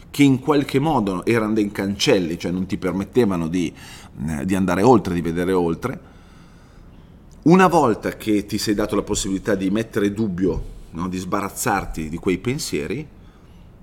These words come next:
e l'hai fatto nel modo corretto, ecco che magicamente si sono aperte delle strade,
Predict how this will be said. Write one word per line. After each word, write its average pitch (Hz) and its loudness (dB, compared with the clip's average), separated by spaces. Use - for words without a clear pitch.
e 98 -4
l'hai 95 -2
fatto 98 -6
nel 87 -2
modo 85 -4
corretto, - 0
ecco 156 -8
che 135 -2
magicamente 113 -4
si 104 -10
sono 92 -6
aperte 82 -8
delle 78 -6
strade, 71 -10